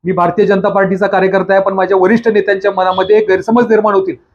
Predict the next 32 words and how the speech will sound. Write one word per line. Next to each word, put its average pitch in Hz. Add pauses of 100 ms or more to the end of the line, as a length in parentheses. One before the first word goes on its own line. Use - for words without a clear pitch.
(120)
अशा 127
प्रकारच्या 226
काही 226
गोष्टी 214 (240)
नि-, 180
या 185
निमि-, 196
या 185 (160)
निमित्ताने 185
केल्या 185
जात 185
आहेत. 196 (500)
आ, 156
हे, 180
हा 175
प्रकार 196
याच्या 185
अगोदर 202
सुद्धा 208
माझ्या 202
बाबतीत 202
दोन 196
वेळा 196
झालेला 185
आहे. 147 (320)
मी 175
मागेही 185
या 226
संदर्भात 190
तक्रार 196
केली 190
होती, 160